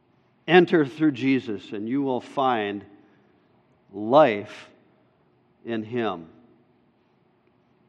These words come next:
So we find that believing true saving faith in Jesus Christ is not entering to your right or entering to your left, climbing up over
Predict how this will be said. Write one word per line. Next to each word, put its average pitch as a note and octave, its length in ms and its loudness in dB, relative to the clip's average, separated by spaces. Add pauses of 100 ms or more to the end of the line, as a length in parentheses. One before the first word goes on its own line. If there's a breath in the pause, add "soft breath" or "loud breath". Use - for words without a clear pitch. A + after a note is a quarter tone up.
(420)
So F3 680 0
we C#3 140 -4
find C#3+ 420 0
that A2 360 -2
believing C#3+ 840 -2 (640 soft breath)
true F#3+ 260 0
saving F3 460 0
faith D3 500 0 (140)
in F3+ 300 2
Jesus D3+ 440 0
Christ D3+ 540 -2
is B2+ 160 -2 (480 soft breath)
not C3 180 4
entering D#3 320 -2
to D#3+ 80 -4
your F3+ 160 2
right C#3+ 400 2
or A2 340 -4
entering D#3+ 440 -2
to F3 100 -6
your E3+ 140 0
left, B2 300 2
climbing D3+ 460 2
up D#3 280 2
over D3+ 420 -2